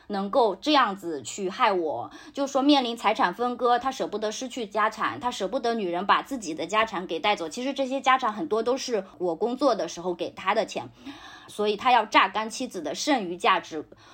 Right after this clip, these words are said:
控制欲很强。然后我想讲一下我这段时间的一个心情，上一次也是随机播客，你讲了一些有很多共鸣。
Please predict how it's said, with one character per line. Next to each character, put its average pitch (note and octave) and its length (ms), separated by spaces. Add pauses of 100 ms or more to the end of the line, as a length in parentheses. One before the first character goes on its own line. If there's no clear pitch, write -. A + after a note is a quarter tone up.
(160)
控 C#4+ 200
制 A#3+ 160
欲 A3+ 120
很 F3+ 180
强。 D#3 380 (840)
然 G#3 180
后 C#4 140
我 A#3 160
想 F#3 240
讲 E3+ 240
一 F3+ 60
下 A3 160
我 F3+ 120
这 A#3+ 160
段 A3+ 160
时 G#3+ 140
间 A3+ 180
的 A3+ 80
一 G3+ 120
个 G#3 120
心 C#4 300
情， - 300 (200)
上 D4+ 280
一 C4+ 40
次 - 160
也 G#3+ 140
是 A3 160
随 G#3 160
机 A3+ 140
播 C#4 180
客， C4 240
你 G#3 160
讲 F3+ 240
了 D#3+ 140
一 F3 80
些 F#3+ 440
有 F3 160
很 F3 200
多 F#3+ 120
共 G#3 220
鸣。 E3+ 240